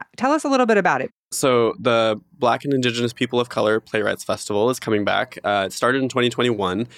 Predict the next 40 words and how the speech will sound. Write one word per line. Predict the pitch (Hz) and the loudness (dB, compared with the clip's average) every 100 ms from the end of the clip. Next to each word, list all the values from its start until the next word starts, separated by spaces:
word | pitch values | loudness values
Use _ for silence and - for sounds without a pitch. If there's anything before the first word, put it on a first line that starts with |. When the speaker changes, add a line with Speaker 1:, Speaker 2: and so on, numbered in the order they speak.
| - - - | -20 -18 -4
Speaker 2:
Uh, | 113 104 | 0 0
the | 104 | -2
Boise | 101 110 - 113 110 | 0 0 0 -2 -2
Contemporary | - 117 107 107 104 | -4 -4 -4 -4 -4
Theater, | 101 98 95 104 | -2 -2 0 0
or | 104 | 0
B | 104 | -2
C | 107 104 | -8 -10
T, | - 107 98 120 _ _ - | -6 -6 -6 -10 _ _ -8
puts | 123 123 | -4 0
it | |
on | 104 95 120 | 0 0 0
and | 110 107 | 0 -2
essentially | 101 131 123 127 120 110 - - - - | -2 -4 -2 0 0 -2 -10 -20 -20 -6
tries | 135 127 - | -2 -2 -2
to | |
bring | 120 120 127 | -2 0 2
in | 117 113 120 127 - _ 117 110 | 2 2 2 2 -2 _ -12 -4
different, | 113 - 117 110 | -4 0 -2 0
like, | 107 - | -2 -4
Black | 110 110 107 | -4 -2 0
and | 120 | -2
Indigenous | 110 110 110 113 | 0 -2 -2 -4
people, | - 113 113 120 123 - | -2 -4 0 0 0 0
uh, | 104 101 | 0 0
who | 101 110 | 0 -2
are | 101 | -2
playwrights | 117 120 120 117 - - | -2 0 0 0 -4 -6
into | 107 113 110 | -4 -4 -6
Boise, | 104 127 123 127 117 113 113 | -2 -2 0 0 0 0 -2
um, | 104 101 95 95 98 - | -2 -2 -4 -6 -8 -10
tries | - 135 | -4 -2
to | 123 | -2
support | - 156 117 - | -4 -2 0 0
local | 107 110 107 | -2 -2 0
artists | 101 101 - | 0 -2 -6
as | 104 101 | -8 -2
well | 98 92 | 0 0
through | - 107 | -2 -2
this. | 98 98 | -2 -2